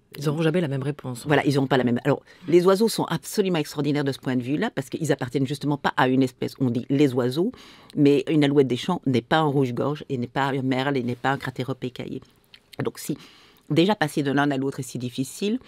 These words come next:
Speaker 2: passer à l'humain, c'est quand même un saut de type grand écart. En revanche, donc,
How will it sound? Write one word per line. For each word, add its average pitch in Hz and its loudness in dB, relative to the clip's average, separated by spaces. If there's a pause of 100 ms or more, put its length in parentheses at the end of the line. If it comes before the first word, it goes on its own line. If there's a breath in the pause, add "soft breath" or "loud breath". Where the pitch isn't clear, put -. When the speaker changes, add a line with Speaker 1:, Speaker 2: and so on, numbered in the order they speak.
(400 loud breath)
Speaker 2:
passer 165 0
à 139 2
l'humain, 170 0
c'est - -10
quand 139 -4
même 202 0
un 139 -4
saut - -2
de 131 -8
type 151 -6
grand 139 -4
écart. 131 -8 (580 loud breath)
En 233 8
revanche, 135 0
donc, 143 -2